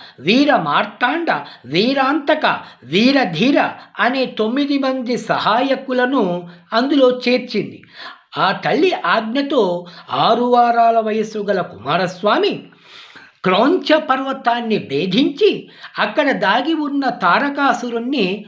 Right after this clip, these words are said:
సంహరించాడు. ఆ రోజు మార్గశిర శుద్ధ షష్ఠి.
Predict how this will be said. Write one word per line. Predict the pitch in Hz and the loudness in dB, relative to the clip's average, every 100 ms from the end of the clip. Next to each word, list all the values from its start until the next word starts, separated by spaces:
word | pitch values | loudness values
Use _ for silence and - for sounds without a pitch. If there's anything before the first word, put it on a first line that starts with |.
| - | -6
సంహరించాడు. | - 339 277 233 196 - 151 95 98 - - - 127 | -2 0 2 0 -2 -6 -10 -12 -18 -20 -20 -8 0
ఆ | 151 | 0
రోజు | 165 156 226 392 254 175 185 - - | 0 2 2 4 2 0 -6 -12 -12
మార్గశిర | 139 143 170 254 269 277 - 233 220 | -2 2 2 0 -2 -4 -4 0 0
శుద్ధ | - 196 190 220 | 0 -6 0 0
షష్ఠి. | - 135 - - 208 - | 0 -6 -6 -4 -6 -6